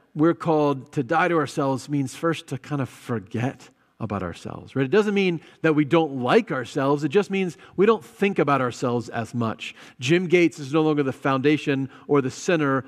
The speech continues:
or the focal point of my life. "I have been crucified with Christ, and I no longer live, but Christ lives in me. The life I now live in the body,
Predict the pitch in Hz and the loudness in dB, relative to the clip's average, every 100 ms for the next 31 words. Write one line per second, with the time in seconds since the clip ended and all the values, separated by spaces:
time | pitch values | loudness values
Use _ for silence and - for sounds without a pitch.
0 | - 143 131 - 185 175 151 143 139 135 | -4 -2 -2 0 0 2 0 0 0 2
1 | 123 127 151 156 147 127 110 - - _ | -2 0 -2 0 -2 -2 -4 -10 -20 _
2 | _ - - _ - 156 139 131 120 - | _ -20 -20 _ 0 2 2 -2 -6 -2
3 | 196 196 156 147 127 120 - 143 135 123 | 0 0 0 0 0 -6 0 2 2 -2
4 | - - - 135 135 156 170 165 151 147 | -18 -20 -6 -2 0 2 2 4 2 2
5 | 135 127 117 107 107 - _ - 131 - | 0 2 0 0 -8 -18 _ -10 -10 -4
6 | 160 151 143 - 131 123 107 110 101 107 | 0 0 -2 -6 -2 -2 -4 -6 -4 -4
7 | 98 104 101 - - 127 123 131 160 160 | -4 -8 -12 -18 -6 -2 0 2 2 0
8 | - 131 123 120 131 120 113 98 120 117 | -4 -4 -2 0 0 0 -6 -4 -2 -2
9 | 113 110 | -2 -4